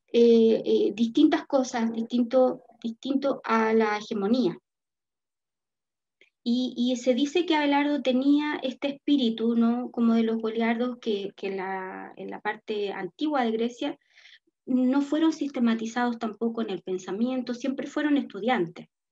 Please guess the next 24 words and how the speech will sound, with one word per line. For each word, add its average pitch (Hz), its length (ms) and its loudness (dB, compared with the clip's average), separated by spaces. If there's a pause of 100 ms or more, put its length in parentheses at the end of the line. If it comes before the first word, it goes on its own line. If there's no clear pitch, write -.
(880)
Pero 226 200 4
todo 285 200 4
ese 311 200 0
pensamiento 233 840 2
de 247 120 0
esos 247 220 -4
estudiantes 226 580 -6
también 226 260 -4
se 233 140 -6
perdió 233 500 -6 (300)
en 196 100 -4
el, 190 300 -4
este - 280 -20
tráfago 196 420 -6
de 175 100 -8
la 170 60 -8
historia, 165 460 -8
¿no? 180 240 -8 (460)
Entonces, 226 360 -6 (340)
eh, 196 580 0
me 220 220 -10
parece 226 280 -4
súper 277 280 -6
interesante 285 680 0